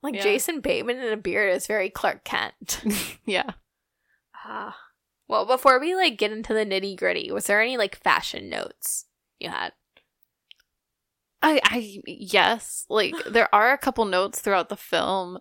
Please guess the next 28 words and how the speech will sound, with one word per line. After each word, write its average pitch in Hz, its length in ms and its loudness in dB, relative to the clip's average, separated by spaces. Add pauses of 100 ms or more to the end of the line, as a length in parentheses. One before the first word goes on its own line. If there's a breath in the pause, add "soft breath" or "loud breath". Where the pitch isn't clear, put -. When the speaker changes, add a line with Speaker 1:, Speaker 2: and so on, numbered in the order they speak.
Speaker 2:
Like, 190 420 2
<laughs> - 1500 -6
well, 226 80 4
I 220 120 6
was 214 180 -2
thinking, - 240 -6
like, 226 200 2
there's 254 240 4
a 247 60 2
scene 208 640 -2
where 202 160 -2
there's, 202 180 0
like, 190 120 -2
a 165 40 0
montage 202 680 0
where 180 100 -2
they 185 80 0
go 185 140 -2
into 196 140 -8
this 170 200 -4
dress - 500 -4 (300)
place. 240 300 0
Speaker 1:
Yes. 247 720 0
Speaker 2:
Yeah. 202 340 2 (580)
And 208 120 0
I 190 140 6
just, 220 300 0
like, 190 520 4